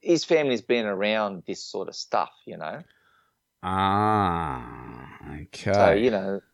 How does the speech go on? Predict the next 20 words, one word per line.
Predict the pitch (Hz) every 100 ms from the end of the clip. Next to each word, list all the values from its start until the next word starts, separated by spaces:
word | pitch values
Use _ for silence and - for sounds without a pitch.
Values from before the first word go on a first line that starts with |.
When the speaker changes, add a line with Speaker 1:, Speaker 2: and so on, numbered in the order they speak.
| -
Speaker 1:
that, | - 175
that's | 233 -
why | 269 269
he's | 214
come | - 180 165
in | 151
as | 117
a |
young | 110 117 160 131
bloke, | 123 123 113
but | 113
he, | 113 110
he | 120 107
carries | - 139 156 147
himself | 113 101 - 208 180
as | 90
a | -
pro, | - 220 220 - - _ - -
you |
know. | 87 110 220